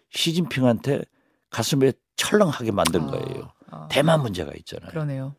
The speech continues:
Speaker 2: 그러네요.
Speaker 1: 그리고 자기들도
Speaker 2: 음.
Speaker 1: 군비를 해야 되니까
Speaker 2: 음.
Speaker 1: 그렇게 딱 해놓고
Speaker 2: 음.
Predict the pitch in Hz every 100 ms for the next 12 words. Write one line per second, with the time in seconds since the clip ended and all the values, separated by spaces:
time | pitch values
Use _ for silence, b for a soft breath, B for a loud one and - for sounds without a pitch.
0 | _ - 156 143 143 147 127 _ - 175
1 | 165 - 127 143 131 - 175 226 _ _
2 | _ - 147 139 123 123 110 104 101 98
3 | 95 113 95 78 _ - 139 113 98 82
4 | - 104 92 73 156 147 147 _ _ _
5 | _ - 160 180 - 160 - - 170 156
6 | 120 - 185 196 202 _ 196 170